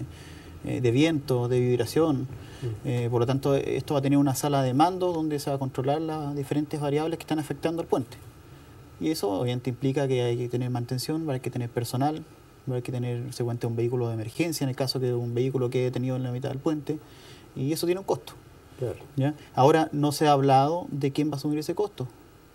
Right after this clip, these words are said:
Speaker 1: No se, puede ser el fisco, puede ser a lo mejor
Speaker 2: El
Speaker 1: un
Speaker 2: usuario.
Speaker 1: costo asociado al usuario,
Speaker 2: Mm.
Speaker 1: pero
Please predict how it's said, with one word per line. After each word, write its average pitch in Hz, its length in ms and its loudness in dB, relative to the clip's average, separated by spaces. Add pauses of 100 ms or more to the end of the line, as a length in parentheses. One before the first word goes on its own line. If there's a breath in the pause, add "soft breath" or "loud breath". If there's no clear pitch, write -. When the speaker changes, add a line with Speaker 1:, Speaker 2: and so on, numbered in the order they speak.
Speaker 1:
No 131 120 -2
se, - 80 -8
puede 135 220 4
ser - 160 0
el 117 60 -2
fisco, 220 360 -4 (1080)
puede 131 180 2
ser 131 180 0
a 135 40 2
lo 127 60 0
mejor 135 220 0
Speaker 2:
El 131 80 0
Speaker 1:
un 127 120 2
Speaker 2:
usuario. 131 280 0
Speaker 1:
costo 135 220 0
asociado 135 320 0
al 131 60 2
usuario, 180 420 0
Speaker 2:
Mm. 120 180 -6 (400 loud breath)
Speaker 1:
pero 135 440 4